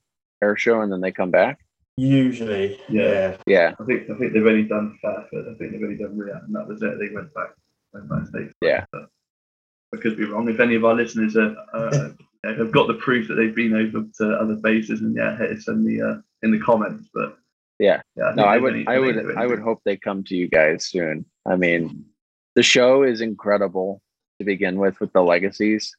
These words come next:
Speaker 1: Um, but the show with the supers is just, it's, it's a totally different feel. And I think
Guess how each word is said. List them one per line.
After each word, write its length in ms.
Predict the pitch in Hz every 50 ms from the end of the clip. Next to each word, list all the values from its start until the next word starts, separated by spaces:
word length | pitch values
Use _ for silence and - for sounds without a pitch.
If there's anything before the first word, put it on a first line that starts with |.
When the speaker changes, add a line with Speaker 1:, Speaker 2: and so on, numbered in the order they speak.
| _ _ _ _ _ _ _ _ _ -
Speaker 1:
Um, 360 | 92 92 90 87 82 82 80 - _
but 140 | - - -
the 100 | 92 92
show 240 | - - 110 107 110
with 160 | 117 120 110
the 100 | - 107
supers 680 | - - - 104 92 - 117 117 120 120 - - - _ _ _ _ _ _ _ _ -
is 320 | 90 90 92 87 82 - -
just, 420 | - 95 87 - - - - - _ _ -
it's, 320 | 92 87 - - - - -
it's 180 | 104 98 -
a 40 | 110
totally 480 | 98 - - 117 117 120 117 113 107 101
different 400 | 92 98 90 - 92 85 80 -
feel. 460 | - 85 82 82 82 78 78 73 -
And 140 | - 78 82
I 80 | 82 85
think 280 | - - 104 95 90